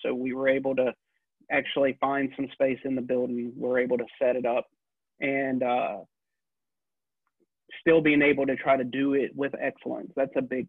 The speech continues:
key for, at least for me and, and what I do. Uh,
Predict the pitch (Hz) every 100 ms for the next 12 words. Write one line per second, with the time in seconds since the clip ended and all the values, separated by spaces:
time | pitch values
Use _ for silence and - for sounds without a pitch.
0 | - 139 120 117 _ - 127 - - 151
1 | 151 170 - 165 147 160 156 139 - 151
2 | 143 143 139 147 139 151 - - 151